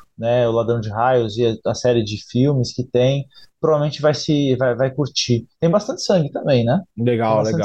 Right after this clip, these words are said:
Speaker 2: legal.
Speaker 1: sangue.
Speaker 2: Eu
Speaker 1: Mas
Speaker 2: deveria
Speaker 1: é
Speaker 2: ver, né?
Speaker 1: Oi?
Speaker 2: Eu deveria ver isso aí, né?
Speaker 1: Porque você gosta de sangue?
Speaker 2: Porque eu sou, porque eu sou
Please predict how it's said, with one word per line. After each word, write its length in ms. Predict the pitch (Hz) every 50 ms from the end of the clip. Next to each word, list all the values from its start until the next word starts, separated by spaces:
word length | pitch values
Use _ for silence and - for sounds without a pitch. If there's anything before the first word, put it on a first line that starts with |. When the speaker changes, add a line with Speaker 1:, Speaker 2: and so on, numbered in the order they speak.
| 98 101
Speaker 2:
legal. 80 | 104
Speaker 1:
sangue. 220 | 107 127 120 113 - _ _ - - - - - _
Speaker 2:
Eu 140 | - 170 196
Speaker 1:
Mas 80 | 208 190
Speaker 2:
deveria 260 | 233 220 233 233 269
Speaker 1:
é 100 | 269 269
Speaker 2:
ver, 140 | 240 226 208
né? 160 | 196 202 214 202 - _ - - - - - - _ _ _ _ _ _ _ _ _ _ _ _ _ _ -
Speaker 1:
Oi? 260 | 139 170 233 240 220 - _ _ _ _ _ -
Speaker 2:
Eu 80 | 117 107
deveria 400 | 107 117 104 127 135 165 180 180
ver 160 | 202 190 185
isso 180 | 165 - -
aí, 120 | 143 131 127
né? 160 | 131 135 139 _ _ _ _ _ _ _ _ _ _ _ _ _ _ _ _ _ _ _ _ _ _ -
Speaker 1:
Porque 140 | 113 - -
você 100 | - 117
gosta 120 | 110 98
de 60 | - -
sangue? 360 | 165 175 170 131 117 - _ _
Speaker 2:
Porque 220 | - 123 113 - 131
eu 80 | 123
sou, 360 | 123 - - 147 131 - - -
porque 200 | - 143 127 139
eu 80 | 127 120
sou 260 | - - 147 139